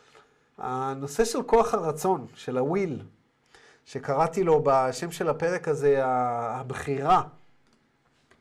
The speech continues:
שזה לא כל כך רצון, רצון ובחירה זה שני דברים שונים, אבל זה, זה קרוב וזה חשוב.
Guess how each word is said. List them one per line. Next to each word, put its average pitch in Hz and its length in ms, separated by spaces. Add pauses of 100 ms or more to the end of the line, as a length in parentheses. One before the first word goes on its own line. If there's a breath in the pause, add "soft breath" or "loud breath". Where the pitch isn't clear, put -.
(460 loud breath)
שזה 151 260
לא 240 180
כל 254 160
כך - 240
רצון, 160 460
רצון 127 320
ובחירה 147 400
זה 127 80
שני - 160
דברים 131 280
שונים, 131 400
אבל 113 180
זה, 120 340
זה 117 120
קרוב 131 400
וזה 113 160
חשוב. 139 420